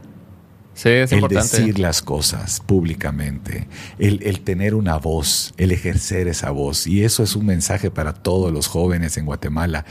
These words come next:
Speaker 2: que muchos ya lo hacen, se
Speaker 1: Ujú.
Speaker 2: involucran en sus redes sociales y generan la presión. Ya vendrá el momento, si no cambian las cosas de verdad,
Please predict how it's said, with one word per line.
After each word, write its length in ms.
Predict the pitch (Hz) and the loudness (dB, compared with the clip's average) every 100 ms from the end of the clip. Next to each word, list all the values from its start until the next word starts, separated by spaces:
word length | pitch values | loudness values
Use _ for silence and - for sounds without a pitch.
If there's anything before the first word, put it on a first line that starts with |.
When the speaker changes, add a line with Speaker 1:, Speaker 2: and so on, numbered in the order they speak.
| - - - - | -14 -16 -16 -2
Speaker 2:
que 140 | 117 | 0
muchos 420 | 95 139 190 131 | 4 2 2 0
ya 160 | 107 123 | 0 2
lo 220 | 120 85 | 2 2
hacen, 420 | 131 - - 71 67 | 2 0 -4 -6 -4
se 160 | 139 101 | 2 4
Speaker 1:
Ujú. 80 | |
Speaker 2:
involucran 720 | 95 82 87 98 127 127 95 87 | 4 4 2 4 2 0 -2 -2
en 60 | |
sus 200 | 82 85 | -2 -2
redes 220 | 85 90 92 | 0 0 0
sociales 600 | 76 - 90 95 90 - - - | -2 0 2 2 0 -4 -12 -2
y 80 | 98 | 0
generan 420 | 98 95 98 95 | 2 0 2 2
la 140 | 85 - | 0 0
presión. 480 | 80 - 78 78 | -2 0 0 0
Ya 160 | 90 139 | 2 2
vendrá 320 | 156 123 123 | 2 0 2
el 100 | 143 | 0
momento, 520 | 139 113 110 127 127 101 | 2 2 2 2 0 0
si 160 | 92 | 0
no 180 | 87 120 | 0 0
cambian 340 | 147 151 123 | 0 0 0
las 200 | 85 76 | 0 0
cosas 320 | - 104 78 76 | 0 0 0 0
de 100 | 131 | 0
verdad, 440 | 90 - - - | 0 -6 -10 -12